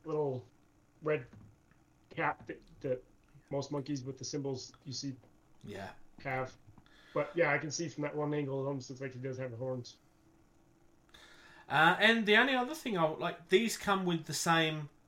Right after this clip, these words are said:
Speaker 2: game trays that the game that George and I brought, which was, um,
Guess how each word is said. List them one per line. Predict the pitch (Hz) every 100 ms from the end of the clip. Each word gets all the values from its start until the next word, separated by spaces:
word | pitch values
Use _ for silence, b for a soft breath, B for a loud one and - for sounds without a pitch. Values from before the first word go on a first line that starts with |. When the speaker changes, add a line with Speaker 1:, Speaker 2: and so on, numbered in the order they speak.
| _ _ 131
Speaker 2:
game | 131 147 160 170
trays | 170 160 139 131 127 - - - -
that | 113 131 131 - - - _ b b b b b b b b _
the | 123 131 127 120
game | 139 135 127
that | 120 113
George | 135 131 123
and | 113
I | 120 143
brought, | 127 110 113 208 - _ _ _ -
which | 120 117
was, | 117 107 -
um, | 117 110 104 101